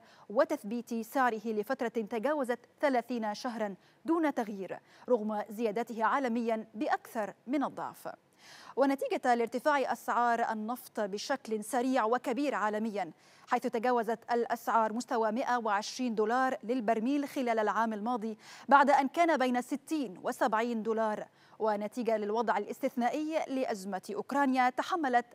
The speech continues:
الدولة فارق السعر العالمي، لكنها اضطرت لتحريك سعر الوقود تفاديًا لتأثر دعم الإسكان الاجتماعي والسلع التموينية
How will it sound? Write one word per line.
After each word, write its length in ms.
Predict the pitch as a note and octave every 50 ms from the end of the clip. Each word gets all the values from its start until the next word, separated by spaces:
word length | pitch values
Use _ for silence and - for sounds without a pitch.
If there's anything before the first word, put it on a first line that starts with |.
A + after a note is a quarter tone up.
| _ -
الدولة 520 | C4 G#3+ F#3+ B3 B3 A#3 A3 G#3+ G#3+ G#3 - - _ _
فارق 340 | - C4 A#3+ G#3+ A3 - -
السعر 420 | A3 - - - B3+ G#3+ G#3 G#3
العالمي، 460 | G3+ G3 F#3 G#3 A3 G#3 G3+ G3 E3+ - - - _ _ _ - - - - -
لكنها 340 | - G#3 - C4+ B3 A#3+ B3
اضطرت 420 | B3 - - F4+ E4+ C4 A3 F3+ - _ - _ _ - A4+
لتحريك 420 | G#4+ - - - C#4 A#3+ - -
سعر 260 | A3 - - A#3+ A3+ A3
الوقود 440 | G#3+ G#3+ G#3+ - - C4 B3+ G#3+ - - - - - - - -
تفاديًا 560 | D#4 C#4+ F#4 G4+ E4+ D4 C#4+ D4+ D#4 D#4 D4 - _ -
لتأثر 560 | B3 B3 - - - C#4+ - - B3+ A#3+ A#3
دعم 320 | F#3+ B3 C4 C4 C#4 C#4
الإسكان 520 | C#4 - A3+ G#3 G#3 - - - C4+ A#3 G#3+
الاجتماعي 720 | G#3 G#3+ - - C4 A#3 A#3 A3+ G3+ A#3 C#4 D4+ D4+ D4+ -
والسلع 380 | G3 - - - B3+ A3+ G#3
التموينية 720 | G#3 - - A#3+ A3+ A3+ A3 A3+ C4 B3+ A3+ A#3+ A3+ A3+